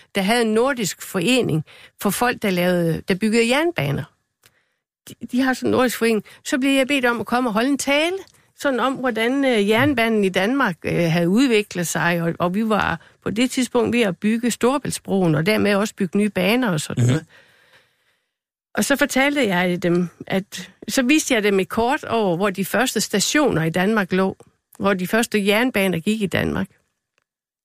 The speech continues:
Speaker 1: Og viste, viste jeg dem samtidig et kort over, hvilke folketingsmænd, det var jo mænd dengang,
Speaker 2: <laughs>
Speaker 1: øh, der var valgt hvor. Det var jo ret sjovt.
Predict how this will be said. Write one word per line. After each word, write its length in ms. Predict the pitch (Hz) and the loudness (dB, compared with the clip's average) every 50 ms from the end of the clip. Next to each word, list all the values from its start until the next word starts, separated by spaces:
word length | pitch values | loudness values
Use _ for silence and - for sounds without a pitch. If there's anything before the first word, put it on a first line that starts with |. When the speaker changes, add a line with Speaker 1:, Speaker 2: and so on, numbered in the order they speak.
| _ _ _ | _ _ _
Speaker 1:
Og 120 | 190 190 196 | -2 0 2
viste, 440 | 233 220 - - - 156 - - - - - - | 0 0 -2 -4 -4 -4 -4 -6 -10 -14 -8 -2
viste 260 | 202 240 240 - 196 | 0 0 2 2 0
jeg 120 | 190 175 180 | 0 0 0
dem 120 | 175 180 | 0 0
samtidig 460 | - - 214 247 254 - 240 202 180 | 2 0 0 0 -2 -2 -2 -2 -2
et 80 | 170 - | -2 -2
kort 260 | - 226 226 247 240 | -2 -2 -2 -2 -2
over, 320 | - - 180 170 - - - - - - - - _ _ _ _ _ | -2 -2 -2 -2 -4 -6 -8 -12 -20 -20 -20 -20 _ _ _ _ _
hvilke 260 | 185 214 226 208 190 | 0 0 0 0 -2
folketingsmænd, 920 | - - 220 233 269 277 - - - 170 160 - - 190 196 208 226 254 - - - - - _ _ | -2 0 0 0 0 -2 -2 0 0 0 0 0 0 2 2 2 2 0 -2 -8 -18 -20 -20 _ _
det 100 | 180 180 | -2 0
var 60 | 170 | 0
jo 120 | 147 131 151 | 2 2 2
mænd 240 | 165 170 180 180 - - | 2 2 0 -2 -2 -4
dengang, 360 | 156 139 - 233 - - - 190 - - _ - - - | -6 -6 -4 -6 -8 -4 -4 -6 -6 -6 _ -20 -20 -18
Speaker 2:
<laughs> 340 | - - - - - - - | -14 -14 -14 -12 -4 0 0
Speaker 1:
øh, 180 | 170 165 170 - | 2 2 2 0
der 60 | 190 | -2
var 180 | 185 180 180 175 | 0 0 -2 0
valgt 300 | 165 190 220 226 - 202 | 0 0 -2 -2 -4 -4
hvor. 380 | 202 202 196 180 143 - - - _ _ _ _ - | -2 0 0 0 -2 -4 -6 -12 _ _ _ _ 0
Det 80 | 262 285 | 2 2
var 60 | 285 | 2
jo 60 | 277 | 2
ret 240 | 226 240 269 - - | 0 -2 -4 -4 -2
sjovt. 360 | - 302 311 320 - - | 0 0 0 0 -4 -12